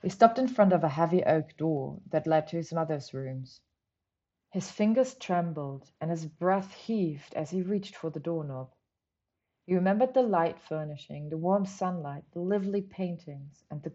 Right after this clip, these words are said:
golden hair from the very few happy memories of his childhood. What was he expecting? What was he doing here?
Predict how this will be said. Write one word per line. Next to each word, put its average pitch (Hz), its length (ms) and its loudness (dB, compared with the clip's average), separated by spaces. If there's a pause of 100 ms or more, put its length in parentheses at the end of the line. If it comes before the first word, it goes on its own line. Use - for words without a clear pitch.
golden 196 420 0
hair 156 360 -2 (100)
from 151 200 -8
the 147 120 -6 (120)
very 165 340 2
few 151 340 -8
happy 151 260 -8
memories 139 500 -10
of 143 120 -16
his 139 140 -20
childhood. 139 580 -6 (1040)
What 170 140 -4
was 214 100 -2
he 254 120 2
expecting? 143 840 -4 (640)
What - 160 2
was 196 140 4
he 208 80 2
doing 196 500 4
here? 147 420 -8